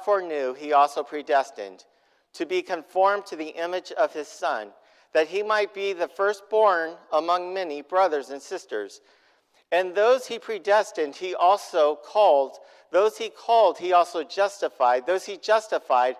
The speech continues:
he also glorified. Our purpose needs to be in our Heavenly Father.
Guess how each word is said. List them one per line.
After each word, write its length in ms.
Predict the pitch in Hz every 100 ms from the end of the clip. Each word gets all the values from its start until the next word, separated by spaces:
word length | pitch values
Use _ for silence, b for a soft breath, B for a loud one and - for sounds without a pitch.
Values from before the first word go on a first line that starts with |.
| B B _
he 200 | 185 185
also 600 | 151 151 - 147 139 - _ -
glorified. 680 | 170 175 120 - 110 98 - _ _ _ _ _ _ _ _ _ _ _ _ _ _ _ _ _ _ _ _ _
Our 100 | 156
purpose 580 | 156 - 269 - 143 -
needs 240 | 170 175 170
to 120 | 170
be 180 | 180 175
in 100 | 156
our 140 | 143
Heavenly 340 | 147 135 131 123
Father. 380 | 143 135 110 87